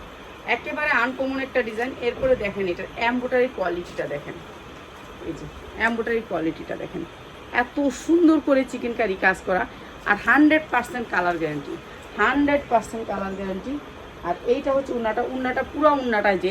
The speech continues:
এরকম করে কাজ করা, দেখেন কাজের কোয়ালিটিগুলো দেখছেন, এগুলি সব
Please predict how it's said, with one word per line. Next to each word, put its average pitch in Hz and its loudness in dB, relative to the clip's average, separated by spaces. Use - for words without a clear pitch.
এরকম 226 -2
করে 180 6
কাজ 156 -4
করা, 139 2
দেখেন 170 2
কাজের 226 8
কোয়ালিটিগুলো 214 6
দেখছেন, 240 2
এগুলি 214 0
সব 262 4